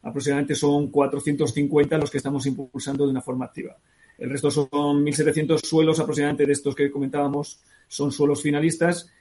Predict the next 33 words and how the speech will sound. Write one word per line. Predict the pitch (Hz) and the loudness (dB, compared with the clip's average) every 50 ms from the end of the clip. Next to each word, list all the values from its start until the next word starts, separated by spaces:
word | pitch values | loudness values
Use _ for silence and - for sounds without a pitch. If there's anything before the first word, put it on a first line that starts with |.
| _ _ _ - | _ _ _ -4
y | 160 147 | -2 2
luego | 143 143 143 139 | 4 4 4 4
tenemos | 147 143 143 131 127 - 147 147 135 - | 4 2 0 -2 -4 -4 -6 -6 -4 -2
una | 147 143 139 | -2 -2 -2
cartera | 147 139 - - 143 147 151 151 147 | -2 -2 0 0 2 2 2 0 -2
de | 151 143 143 135 | -2 -2 -2 -2
fincas | - 139 127 143 143 151 | -2 -2 -2 -2 -2 -2
rústicas | 151 139 - 151 131 151 143 131 | -4 -4 -4 -2 -2 -2 -2 -2
que | - 123 | -4 -6
son | 135 135 | -4 -4
otros | 135 - 139 127 139 | -6 -6 -6 -6 -4
mil | 135 135 131 131 | -4 -4 -4 -4
cien, | - - 131 131 131 127 123 - _ _ _ _ _ - | -4 -4 -4 -2 -2 -4 -6 -8 _ _ _ _ _ -6
otros | 135 131 123 - 131 127 120 131 | -6 -6 -6 -6 -8 -8 -4 -2
mil | 139 139 127 | -2 -2 -2
cien | - - 127 127 | -2 -4 -4 -4
activos. | - - - - - - - - - _ _ _ _ _ _ _ _ _ - | -6 -8 -14 -16 -16 -18 -20 -20 -20 _ _ _ _ _ _ _ _ _ -4
Y | 143 143 | -2 -2
aparte | 131 - - 135 135 - 151 | -2 -2 -2 -4 -2 -2 0
de | 147 151 | 0 0
esto, | 147 147 160 160 | 0 2 4 4
incluimos | 156 156 - - 143 139 143 147 147 143 139 - - | 4 2 2 2 2 2 4 4 2 0 -2 -4 -4
una | 165 147 143 139 | -4 -2 -2 0
parte | 151 147 143 - 151 147 | 0 -2 -2 -2 0 2
de | 151 147 147 | 2 2 4
promoción | - 151 151 156 156 - 151 147 151 151 | 2 2 0 0 0 0 0 0 0 0
que | 139 151 135 | -2 -2 -2
son | - 143 143 143 147 139 131 - | 0 0 0 0 -2 -2 -4 -6
en | 135 131 123 | -8 -8 -6
torno | - 139 143 143 143 143 139 | -4 -4 -2 -2 0 0 0
a | 135 131 127 | -2 -2 -2
mil | 127 131 139 131 143 143 | -2 -2 -2 -2 -2 0
viviendas | 139 143 143 143 143 139 143 147 147 143 - - | 0 2 4 4 4 2 2 0 -2 -4 -6 -10